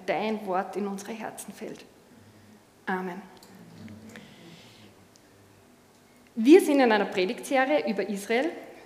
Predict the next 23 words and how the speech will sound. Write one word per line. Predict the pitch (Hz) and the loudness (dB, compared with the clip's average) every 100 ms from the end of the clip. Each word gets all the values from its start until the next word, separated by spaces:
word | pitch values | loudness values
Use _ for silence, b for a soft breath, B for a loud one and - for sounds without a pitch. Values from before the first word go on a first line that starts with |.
| - | -10
äh, | 202 202 | -6 -2
ganz | 214 226 | 0 0
eine | 226 | 2
lange, | 190 220 302 311 | 0 0 -2 -4
zwei | - 175 | -4 -4
Sonntage. | - 220 240 277 269 | -2 -2 -2 -2 0
Letzten | 233 233 233 | 2 2 0
Sonntag | 240 233 240 269 247 | 2 2 4 2 2
hat | 233 | 4
mein | 208 | 6
Mann | 208 311 | 6 6
gepredigt, | 330 - 277 285 - | 4 2 2 0 6
heute | 247 233 - | 8 8 4
predige | - 240 247 220 | 2 2 6 8
ich. | 269 392 - B B B B | 8 6 4 B B B B
Das | 262 277 | 0 4
heißt, | 233 285 - - 262 | 6 6 4 -6 -2
unsere | 277 285 | 0 0
Predigten | - 240 269 277 254 | 0 2 0 -2 0
sind | 233 226 | 2 2
vielleicht | 240 226 226 | 2 0 0
um, | 240 | 2
äh, | 226 - | 4 4